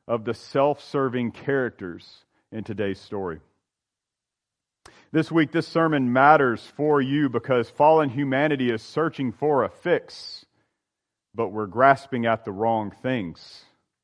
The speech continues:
This sermon matters for you because a rejection of God's instruction and a turning to depravity has consequences.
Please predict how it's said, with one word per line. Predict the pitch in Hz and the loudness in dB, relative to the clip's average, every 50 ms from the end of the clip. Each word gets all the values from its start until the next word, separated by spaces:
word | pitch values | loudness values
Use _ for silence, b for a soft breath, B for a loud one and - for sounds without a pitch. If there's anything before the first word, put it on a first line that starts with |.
| _ _ _ _ _ _ _ _ _ _ _ _ _ _ _ _ _ _ - | _ _ _ _ _ _ _ _ _ _ _ _ _ _ _ _ _ _ -2
This | 151 160 - | -2 -2 -2
sermon | - 170 175 165 160 156 147 147 | 0 2 2 2 2 0 0 4
matters | 143 151 156 165 170 165 160 156 135 | 6 8 10 10 10 8 6 2 0
for | - - 160 156 147 | -2 -2 0 2 2
you | 147 143 | 2 2
because | 135 139 - 151 147 - | 0 0 0 0 -2 0
a | 147 135 | 0 0
rejection | 135 131 127 - 131 151 165 - - - 147 | 0 0 0 2 2 2 2 2 -2 -4 -4
of | 131 113 107 | -4 -4 0
God's | 104 139 143 147 147 139 123 143 | 2 6 8 8 6 6 4 -2
instruction | 123 113 - - - - 147 160 165 - - - 131 104 87 87 85 _ _ _ _ _ _ _ _ _ _ _ _ _ _ _ - | -6 -6 -6 -10 -10 -4 -2 -2 -2 -2 -4 -8 -8 -8 -8 -10 -16 _ _ _ _ _ _ _ _ _ _ _ _ _ _ _ -6
and | - 139 139 | -4 -2 -2
a | 131 | -2
turning | 127 - - - 165 170 175 165 156 143 - | -4 -6 -4 -2 2 2 2 2 0 -2 -4
to | - 175 190 185 165 | -4 -4 -4 -4 -4
depravity | 139 131 - - 147 143 156 156 139 127 113 107 101 92 b b b b | -6 -8 -2 4 4 6 6 6 4 2 -2 -2 -4 -6 b b b b
has | b 117 117 - | b -2 -2 -2
consequences. | - - 139 135 139 127 - 117 - - 104 92 85 _ - _ _ - _ | -4 -6 -4 -4 -4 -4 -6 -16 -14 -12 -14 -14 -14 _ -20 _ _ -20 _